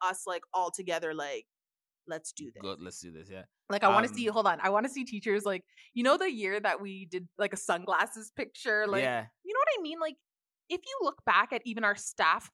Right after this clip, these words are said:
Speaker 1: photos, there's camaraderie there.
Speaker 2: Mm.
Speaker 1: Like, we used to crack up just standing to take picture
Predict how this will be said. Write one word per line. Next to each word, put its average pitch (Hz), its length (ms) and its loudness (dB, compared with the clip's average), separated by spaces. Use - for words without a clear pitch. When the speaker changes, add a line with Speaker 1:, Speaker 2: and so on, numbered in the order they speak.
Speaker 1:
photos, 311 720 0
there's 302 320 0
camaraderie 190 840 6
there. 156 260 -2
Speaker 2:
Mm. - 0 -
Speaker 1:
Like, 175 220 -4
we 262 180 -6
used 427 220 0
to 269 80 -2
crack 240 340 8
up 247 140 0
just - 180 -8
standing 226 400 2
to 240 100 -10
take - 240 -10
picture - 380 -14